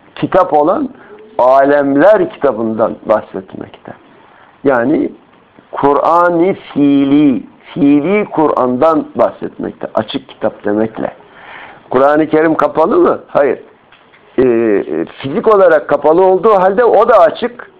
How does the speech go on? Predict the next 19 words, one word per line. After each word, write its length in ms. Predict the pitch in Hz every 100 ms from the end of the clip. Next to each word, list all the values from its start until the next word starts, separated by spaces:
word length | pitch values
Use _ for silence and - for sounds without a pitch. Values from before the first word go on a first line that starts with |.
| _
Ne 200 | 123 156 240
yönden 340 | 208 165 156
açık? 360 | 151 - - - -
Manaları 800 | 113 139 156 156 165 170 180 233
itibariyle 880 | 254 214 175 160 160 156 196 180 -
açık. 640 | - 110 - - - - - - - -
Fasih 420 | 139 - 202 - - -
bir 160 | 135 127
lisanla, 760 | 120 135 127 151 156 135 80 - - - -
şüphesiz 480 | 135 147 - 156 - - _ - 123
te-, 220 | 135 135 -
tereddütsüz 880 | 123 139 123 131 - 196 139 - -
gelmiş. 400 | 127 117 - -
Hak'tan 480 | 135 - 165 170 151
geldiği 340 | 143 143 147
hakkında 440 | 139 - 139 139
bir 60 | 120
şüphe 280 | - 123 147
yok. 220 | 135